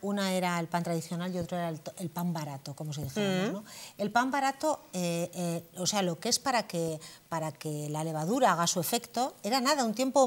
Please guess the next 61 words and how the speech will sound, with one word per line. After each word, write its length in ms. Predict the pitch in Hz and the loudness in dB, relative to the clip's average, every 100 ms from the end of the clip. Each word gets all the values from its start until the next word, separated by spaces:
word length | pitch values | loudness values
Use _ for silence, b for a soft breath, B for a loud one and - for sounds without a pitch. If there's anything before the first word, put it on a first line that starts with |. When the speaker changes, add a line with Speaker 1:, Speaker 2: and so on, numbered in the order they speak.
| 226 | 6
Speaker 1:
nada. 360 | 240 302 185 - - - - - | 6 6 2 -2 -18 -20 -20 -4
O 60 | - | 4
sea, 280 | 202 196 - | 6 6 4
en 220 | 185 185 | 0 6
nada, 280 | 233 285 202 | 8 8 6
en, 160 | 196 202 | 4 0
en, 240 | 190 202 - 208 220 | -4 -4 -6 -6 0
en 80 | 226 | 6
una 220 | 269 214 | 8 10
hora, 260 | 302 294 214 | 10 10 8
hora 120 | 226 | 6
y, 200 | - 180 | 0 0
y 20 | |
lo 120 | 165 | 0
otro 200 | 170 214 | 0 -2
tenía 240 | 214 214 214 | 0 0 0
que 80 | |
estar 240 | 208 214 226 | 0 -2 -2
no 100 | 226 | -2
sé 80 | 214 | -2
cuantísimas 560 | 190 185 190 214 214 | -2 0 0 0 0
horas 180 | 214 208 | 0 2
la 80 | 202 | 2
masa 240 | 208 208 | 2 0
madre 360 | 208 220 208 214 | 0 0 0 -2
Speaker 2:
Pues 180 | 156 196 | 2 2
eso. 180 | 175 202 | 4 4
Speaker 1:
allí, 240 | 180 214 | 2 0
pues 220 | - 139 | -4 -12
eso. 100 | - | 2
Speaker 2:
Todo, 120 | 202 190 | 6 8
al 100 | 185 | 6
final 260 | 190 185 | 2 0
todo 240 | - 202 185 | 2 2 4
cuenta 280 | 190 180 | 4 4
en 60 | 175 | 6
Speaker 1:
No, 60 | 175 | 6
Speaker 2:
horas 140 | 185 | 4
Speaker 1:
no, 20 | |
Speaker 2:
de 80 | 196 | 4
Speaker 1:
sí, 40 | |
Speaker 2:
trabajo 300 | 190 175 196 | 6 10 10
Speaker 1:
sí, 60 | 254 | 10
sí, 180 | 247 254 | 8 10
al 100 | 226 | 8
Speaker 2:
y 20 | |
Speaker 1:
final, 400 | 170 202 214 220 | 6 4 4 4
sí, 240 | 220 202 175 | 0 -2 -2
no, 180 | 175 | -4
al 80 | 156 | -4
final 300 | - 185 185 | -4 -4 -4
es 160 | 156 123 | -6 -6
eso, 180 | - 143 | -8 -10
al 80 | |
final 340 | 143 151 156 160 | -12 -12 -10 -8
es 120 | 147 | -6
lo 100 | 156 | -6
que 100 | 156 | -4
va 80 | 156 | -4
a 40 | |
repercutir. 500 | 147 139 135 123 - | -4 -8 -12 -14 -16